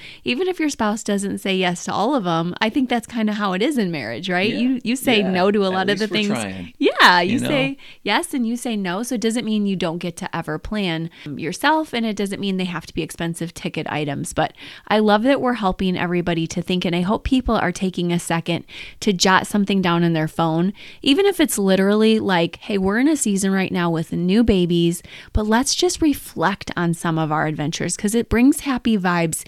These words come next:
Speaker 1: even to reflect. And as you heard
Speaker 2: Yes.
Speaker 1: before we got on, there's a lot of research backing up when we-, about what Wes and I are saying.
Speaker 2: Mm-hmm.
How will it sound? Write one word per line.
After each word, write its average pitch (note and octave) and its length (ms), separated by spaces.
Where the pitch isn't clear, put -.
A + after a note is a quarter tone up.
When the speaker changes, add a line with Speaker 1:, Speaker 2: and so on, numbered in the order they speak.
Speaker 1:
even G#3 340
to G#3 180
reflect. E3 580
And F#3+ 120
as F#3+ 160
you G3 100
heard G3+ 180
Speaker 2:
Yes. F#3+ 140
Speaker 1:
before F#3 180
we F3+ 100
got E3 240
on, D#3 240
there's A#3+ 180
a C4 60
lot G#3+ 320
of G3+ 280
research F#3+ 560
backing F3 400
up E3 160
when E3 200
we-, D#3+ 200
about E3+ 320
what - 160
Wes D#3+ 260
and D#3+ 100
I B2+ 80
are A2 160
saying. A2 340
Speaker 2:
Mm-hmm. G#2+ 80